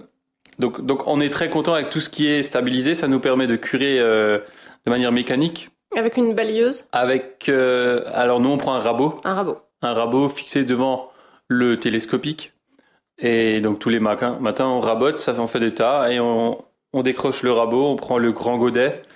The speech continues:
Speaker 1: et on vient ramasser les tas. Ça, c'est une formule qu'on, qui nous satisfait.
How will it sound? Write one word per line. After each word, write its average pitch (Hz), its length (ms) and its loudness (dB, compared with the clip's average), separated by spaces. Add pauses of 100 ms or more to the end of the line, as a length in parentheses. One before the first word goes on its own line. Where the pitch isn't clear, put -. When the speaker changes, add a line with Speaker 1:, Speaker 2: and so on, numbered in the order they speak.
(320)
Speaker 1:
et 123 120 2
on 127 160 2
vient 123 180 0
ramasser 117 380 0
les 117 100 2
tas. - 300 -4 (920)
Ça, 131 80 0
c'est 139 80 2
une 139 80 2
formule 139 360 2
qu'on, 123 400 2
qui 113 140 -2
nous 123 100 4
satisfait. - 600 -2